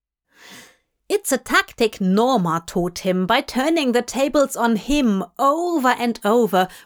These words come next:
whenever he tried challenging her. He hates when she employs it on him,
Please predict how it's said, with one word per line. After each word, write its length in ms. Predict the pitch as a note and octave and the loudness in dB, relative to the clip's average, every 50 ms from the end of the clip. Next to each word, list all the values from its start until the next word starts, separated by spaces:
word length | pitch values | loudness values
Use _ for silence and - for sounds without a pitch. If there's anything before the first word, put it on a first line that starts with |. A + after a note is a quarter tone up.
| - | -4
whenever 480 | - C4 C#4 C4+ C4 C#4 D#4 - D4 A#3+ | -2 0 0 2 0 0 0 0 0 0
he 140 | F#3 E3+ G#3 | 0 -2 -4
tried 500 | G3 - - A#3 B3 B3+ A3 F#3 - - - | -6 -4 -2 0 0 2 0 0 -4 -8 -12
challenging 680 | - - G3 A3+ B3 A3+ G3+ F3+ E3 E3 F3 E3+ F3+ D#3+ | -4 -2 0 0 2 0 0 0 -2 -2 -4 -4 -6 -6
her. 560 | D#3 E3 E3+ E3+ - - - - G#3+ G#3+ _ _ _ _ _ _ _ _ _ _ _ _ _ _ _ - - - _ _ | -6 -8 -8 -8 -12 -14 -16 -18 -20 -20 _ _ _ _ _ _ _ _ _ _ _ _ _ _ _ -20 -20 -20 _ _
He 300 | - - - D#4+ D#4+ D#4 | -16 -2 2 2 2 2
hates 760 | - - - - E4 E4 F4 F#4 D#4 G3+ - - - - - | 0 -2 -4 0 0 2 2 2 0 -2 -4 -8 -10 -6 -4
when 180 | G3+ G#3+ G#3+ | -2 -2 -2
she 240 | G#3 - - D4 C#4 | -2 0 -2 -2 0
employs 540 | G#3+ A3+ G#3+ G#3 - G#3 G3+ B3 C#4+ A#3 - | 0 -2 -2 -2 -2 -2 0 0 0 0 0
it 160 | F#3+ F3+ - | -2 -2 -2
on 160 | F3 F3 F3 | -4 -4 -4
him, 400 | D#3+ F#3+ B3 B3+ A#3 A3 A3 A3 | -2 0 0 2 2 2 0 -2